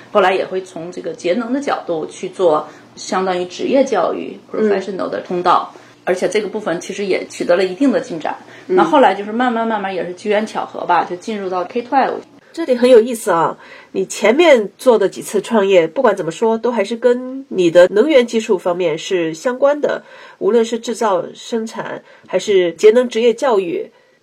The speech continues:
Speaker 3: 那你现在一下子转去做K to twelve 这种孩子的教育，这个是完全两个不同的领域啊，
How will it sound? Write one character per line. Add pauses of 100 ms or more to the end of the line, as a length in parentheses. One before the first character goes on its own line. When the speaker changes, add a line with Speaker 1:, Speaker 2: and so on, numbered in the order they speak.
(200)
Speaker 3:
那 (300)
你
现
在
一
下
子
转
去
做
K
to
twelve
这
种
孩
子
的
教
育， (360)
这
个
是
完
全
两
个
不
同
的
领
域
啊，